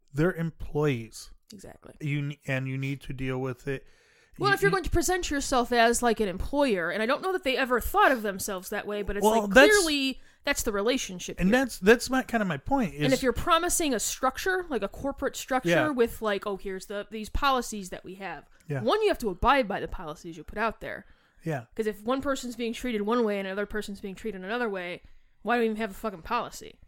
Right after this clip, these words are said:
Speaker 1: Well, and it opens yourself up for lawsuits.
Speaker 2: Exactly. But, I, well, the other thing is, these are folks who are, like, creating content out of, like, their fucking, like, houses with, you know, some shitty S D camera.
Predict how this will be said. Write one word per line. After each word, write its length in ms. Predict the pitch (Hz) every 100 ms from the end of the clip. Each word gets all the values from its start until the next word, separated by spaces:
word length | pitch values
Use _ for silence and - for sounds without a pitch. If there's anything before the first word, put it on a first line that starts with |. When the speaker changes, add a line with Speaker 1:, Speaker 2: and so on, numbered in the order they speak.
| - _ _ -
Speaker 1:
Well, 140 | 226
and 120 | 190
it 100 | 175
opens 320 | 170 - 143
yourself 340 | 139 - 143 -
up 80 | -
for 140 | 147
lawsuits. 500 | 202 262 - - -
Speaker 2:
Exactly. 520 | 294 254 269 170 - - - - -
But, 180 | 240 226
I, 80 | 339
well, 180 | 392 311
the 120 | 320
other 160 | 320
thing 180 | - 254
is, 360 | 427 403 285 233
these 180 | 277 320
are 80 |
folks 460 | 320 - 277 262 -
who 160 | 277 254
are, 100 | 233
like, 400 | 226 208 196 _
creating 360 | - 285 285 233
content 500 | - 285 269 247 196
out 100 | 202
of, 60 | 202
like, 140 | 202
their 80 | 202
fucking, 360 | - 240 220 202
like, 320 | 185 - _ - _ _ _
houses 520 | - 277 - 226 208
with, 300 | 202 208 -
you 100 | 208 202
know, 340 | 185 185 185
some 360 | - 226 202 196
shitty 420 | - 262 240 226
S 180 | 190 -
D 160 | 247
camera. 500 | 285 226 185 185 180